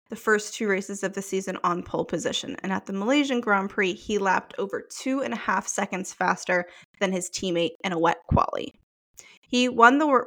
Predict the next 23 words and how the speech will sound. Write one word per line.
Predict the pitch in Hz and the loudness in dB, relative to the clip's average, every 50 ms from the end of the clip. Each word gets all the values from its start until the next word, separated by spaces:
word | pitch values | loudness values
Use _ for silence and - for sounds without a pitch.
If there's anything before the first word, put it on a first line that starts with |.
| - - | -2 -6
race, | 233 240 233 226 214 185 180 208 240 - - - - 320 | -2 4 6 8 8 8 8 4 2 -2 -4 -8 -6 0
though | 302 208 185 165 151 | 2 4 4 4 2
not | 170 - 185 185 175 - - | 0 0 2 2 2 2 2
without | 208 214 214 208 190 - | 0 2 4 4 4 4
any | - 214 240 | 2 0 -2
controversy, | 240 - - 226 185 175 180 - 180 170 165 165 170 - - 175 160 - - 233 - _ _ - | -4 -2 0 2 2 2 0 -2 -2 -2 -2 -2 -2 -2 -2 -2 -2 -2 -4 -6 -8 _ _ 0
and | 202 202 202 | 0 2 2
this | 214 214 - | 2 0 0
is | 254 226 | 0 2
when | 247 247 247 240 | 2 2 2 4
things | - 233 220 214 214 - | 4 2 2 2 0 0
at | - - 202 - | -2 -2 -2 0
Red | - 185 185 180 175 | 2 4 4 4 4
Bull | 180 180 - | 0 -2 -2
started | - - - 240 254 302 294 - | -2 2 2 2 2 2 0 -4
to | - 262 | -4 2
get | - 254 233 214 - - - _ _ - - - _ - | 4 6 6 6 4 0 -12 _ _ -20 -20 -8 _ 4
a | 262 240 | 6 6
little | 226 214 202 196 196 | 6 6 4 2 0
tense, | 196 - - - - - - - - - - - - | -2 -4 -4 -2 -2 -2 -2 -4 -10 -12 -10 -8 -4
shall | - - 165 - | 0 0 2 2
we | - - - | 0 -2 -6
say, | - - - - - 62 - - 233 | -6 -4 -4 -2 -2 -4 -6 -8 -10